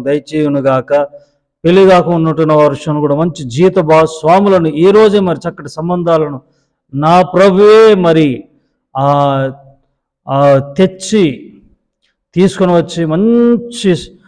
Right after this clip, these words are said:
ఆ, ఆ జీవిత భాగస్వాములను దేవుడే మరి ఆ విషయంలో కార్యాలు జరిగించున్నట్లుగా, అలాగే మరి అనారోగ్యంగా ఉంటున్న ఆ విషయంలో కూడా దేవుడు మరి ముట్టి సంపూర్ణ స్వస్థతను దయచేసి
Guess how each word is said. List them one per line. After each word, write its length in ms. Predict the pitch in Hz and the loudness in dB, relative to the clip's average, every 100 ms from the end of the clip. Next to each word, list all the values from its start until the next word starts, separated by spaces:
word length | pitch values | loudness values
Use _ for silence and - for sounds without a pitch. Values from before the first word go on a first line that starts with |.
| _ _ - | _ _ -6
ఆ, 100 | 139 139 135 131 131 131 | 0 2 2 2 0 0
ఆ 80 | 135 135 | -2 -2
జీవిత 320 | 127 185 190 | 0 0 2
భాగస్వాములను 880 | 170 160 160 160 151 143 131 117 113 _ _ _ _ _ _ | 2 2 2 -2 -4 -4 -4 -6 -10 _ _ _ _ _ _
దేవుడే 420 | 135 165 175 185 190 | 0 2 4 4 4
మరి 280 | 170 143 131 113 | 2 0 -2 -6
ఆ 100 | 131 135 | -4 -4
విషయంలో 420 | 135 - 143 139 | -4 -6 -6 -4
కార్యాలు 540 | 135 139 139 139 131 120 - _ _ _ _ - | -2 0 0 0 -2 -8 -16 _ _ _ _ -8
జరిగించున్నట్లుగా, 1000 | 120 165 190 196 180 160 143 147 143 165 185 - | 0 4 4 2 0 -2 -2 -2 0 2 0 -4
అలాగే 340 | 131 139 135 135 | -2 0 0 -2
మరి 200 | 135 135 | -2 -4
అనారోగ్యంగా 680 | 131 160 196 196 185 180 170 | -2 0 2 2 2 0 -2
ఉంటున్న 220 | 156 151 | -4 -2
ఆ 140 | 147 135 | 0 -2
విషయంలో 320 | 139 131 135 135 | -4 -10 -12 -10
కూడా 180 | 127 | -10
దేవుడు 320 | 123 131 131 120 _ _ _ _ _ _ | -10 -10 -10 -12 _ _ _ _ _ _
మరి 240 | 131 135 131 123 135 | -4 -2 -2 -2 -2
ముట్టి 400 | 175 - - 202 196 190 | -4 -4 0 2 2 0
సంపూర్ణ 400 | 156 147 160 147 | -4 0 0 0
స్వస్థతను 680 | - - 165 - 156 143 135 | -2 -6 -6 -6 -8 -6 -6
దయచేసి 600 | 131 127 135 123 - | -6 -8 -10 -12 -12